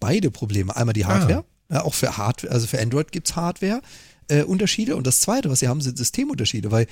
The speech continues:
Speaker 1: ich glaube, Apple hat, wenn die eine Umfrage machen oder wenn die schauen, wie viele Leute nutzen I O S X Y Z,
Speaker 2: Ja.
Speaker 1: haben die eine sehr einheitliche Range.
Speaker 2: Ja. Ich
Speaker 1: Auch
Speaker 2: lese
Speaker 1: Windows hat eine sehr einheitliche Range.
Speaker 2: Mhm.
Speaker 1: Jetzt mittlerweile Windows zehn. Android hat beide Probleme. Die haben unterschiedliche Hardware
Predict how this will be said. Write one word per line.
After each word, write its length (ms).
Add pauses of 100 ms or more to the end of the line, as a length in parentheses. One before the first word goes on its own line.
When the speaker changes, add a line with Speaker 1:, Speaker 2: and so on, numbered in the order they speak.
(240)
Speaker 1:
ich 60
glaube, 200
Apple 220
hat, 320
wenn 140
die 120
eine 120
Umfrage 440
machen 260
oder 180
wenn 100
die 220
schauen, 400
wie 80
viele 220
Leute 200
nutzen 420
I 140
O 20
S 240
X 180
Y 380
Z, 240 (140)
Speaker 2:
Ja. 200
Speaker 1:
haben 180
die 120
eine 120
sehr 340
einheitliche 640
Range. 280 (220)
Speaker 2:
Ja. 160 (440)
Ich 80
Speaker 1:
Auch 40
Speaker 2:
lese 140
Speaker 1:
Windows 300
hat 180
eine 80
sehr 240
einheitliche 580
Range. 240 (180)
Speaker 2:
Mhm. 100
Speaker 1:
Jetzt 180
mittlerweile 300
Windows 280
zehn. 220 (340)
Android 280
hat 100
beide 220
Probleme. 280
Die 60
haben 80
unterschiedliche 600
Hardware 360